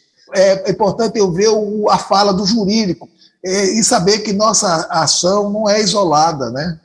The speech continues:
Não é técnica só, é uma questão social, e o, as, muitas vezes no curso de medicina,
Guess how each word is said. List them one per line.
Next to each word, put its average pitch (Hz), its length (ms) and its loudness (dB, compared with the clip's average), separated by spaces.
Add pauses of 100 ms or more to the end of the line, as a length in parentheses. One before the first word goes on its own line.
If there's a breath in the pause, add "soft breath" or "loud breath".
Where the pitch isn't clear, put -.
Não 147 120 -4
é 165 100 0
técnica 156 600 -4
só, 117 400 -8 (440)
é 151 240 0
uma 160 120 -2
questão 165 320 -4
social, 147 1080 -2 (160)
e 147 100 0
o, 156 220 4
as, 160 260 -2
muitas 170 400 0
vezes 160 200 2
no 165 100 -2
curso 160 220 -4
de 143 120 -2
medicina, 151 600 -4